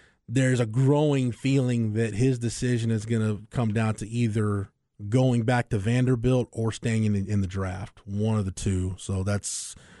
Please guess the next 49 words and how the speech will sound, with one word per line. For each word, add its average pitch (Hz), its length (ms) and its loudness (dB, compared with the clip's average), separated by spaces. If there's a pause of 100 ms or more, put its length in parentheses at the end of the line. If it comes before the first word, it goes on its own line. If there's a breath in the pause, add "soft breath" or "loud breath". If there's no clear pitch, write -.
(180 loud breath)
reading 113 200 2
the 95 80 -2
tea 104 240 0
leaves. 101 320 0
That's 98 160 -4
kinda 101 200 0
what 95 120 -2
I 95 140 0
gather. 95 340 -2
So - 120 -10
Texas 190 260 2
is 135 40 0
still 165 140 0
gonna 135 140 0
recruit 117 340 0
him, 101 100 0
but 104 100 -4
those 180 240 0
are 139 60 -2
kind 131 160 -2
of 104 60 -2
the 98 60 -8
three 110 240 -6
top 101 220 -4
guys. 110 200 -2
And 117 100 2
then 190 120 2
we 175 60 2
mentioned, 147 360 0 (420 loud breath)
like, 156 80 -4
man, 127 280 2
if 143 200 0
and 135 140 0
when 135 160 2
Arthur 127 260 0
Kaluma 117 480 2
pulls 120 220 -2
his 110 100 0
name 113 220 2
out 113 120 0
of 104 60 -2
the 104 60 -2
draft 110 600 -2
and 98 200 -4
he's 104 200 0
in 113 140 0
the 104 60 0
transfer 120 400 -2
portal, 127 420 -2